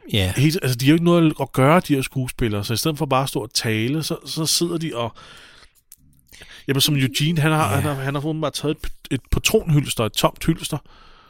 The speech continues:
Speaker 2: som han prøver at sætte i spænd mellem døren og togvognen.
Speaker 1: Nå.
Speaker 2: Så de ligesom kan vrikke døren af.
Speaker 1: Ja.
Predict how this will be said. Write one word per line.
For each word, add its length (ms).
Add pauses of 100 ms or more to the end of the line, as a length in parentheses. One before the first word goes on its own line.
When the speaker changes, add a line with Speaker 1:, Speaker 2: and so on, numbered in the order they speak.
(140)
Speaker 2:
som 180
han 100
prøver 280
at 80
sætte 160
i 40
spænd 280
mellem 220
døren 500 (320)
og 340 (1040)
togvognen. 540 (100)
Speaker 1:
Nå. 120 (160)
Speaker 2:
Så 160
de 120
ligesom 280
kan 200 (140)
vrikke 420
døren 400
af. 300 (160)
Speaker 1:
Ja. 220